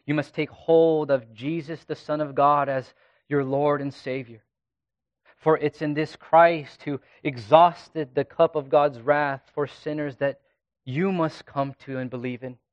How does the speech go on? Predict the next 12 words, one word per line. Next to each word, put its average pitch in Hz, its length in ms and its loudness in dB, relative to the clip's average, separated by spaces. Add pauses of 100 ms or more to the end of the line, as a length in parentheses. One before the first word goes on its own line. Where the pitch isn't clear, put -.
(680)
It's 135 160 -2
to 151 120 -6
him 175 480 -4
that 139 160 -4
you 135 100 -12
must 131 240 -10
trust - 480 -2
in 123 200 -14 (100)
and 131 160 -12
follow. 107 420 -6 (2750)
Friends, 143 460 -4
what, 131 360 0